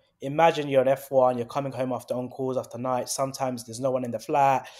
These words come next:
You're really struggling. You're really adjusting to it. And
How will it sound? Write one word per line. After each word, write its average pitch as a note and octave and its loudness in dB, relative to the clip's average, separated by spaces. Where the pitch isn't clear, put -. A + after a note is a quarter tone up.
You're B2 -2
really C#3+ -2
struggling. B2+ 0
You're B2 -2
really C#3 -2
adjusting B2+ -2
to A#2+ -4
it. A#2 -2
And B2+ 4